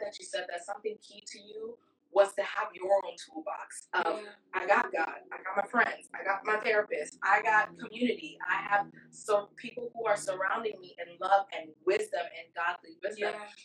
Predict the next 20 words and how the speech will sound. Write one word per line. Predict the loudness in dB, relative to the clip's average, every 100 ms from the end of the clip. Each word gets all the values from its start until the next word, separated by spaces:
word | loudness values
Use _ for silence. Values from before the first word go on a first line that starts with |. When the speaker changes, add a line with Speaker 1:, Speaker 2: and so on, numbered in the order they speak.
| _ -2 0
Speaker 1:
And | 0 -2
I | -6 -4
think | -4 -4
that | -2 -4
unfortunately | -6 -6 -2 -2 -6 -8 -4 -4
that's | -4
something | -8 -10 -10
that | -10 -8
we | -6 -4
lack | -4 -6
so | -10 -10 -10
much | -12 -12
in | -14 -6
this | -6 -6 -8
world, | -6 -4 -6 -8 -8
is, | -8 -4
like, | -4 -4
a | -6
community | -10 -12 -14 -10 -10 -10 -4
where | -4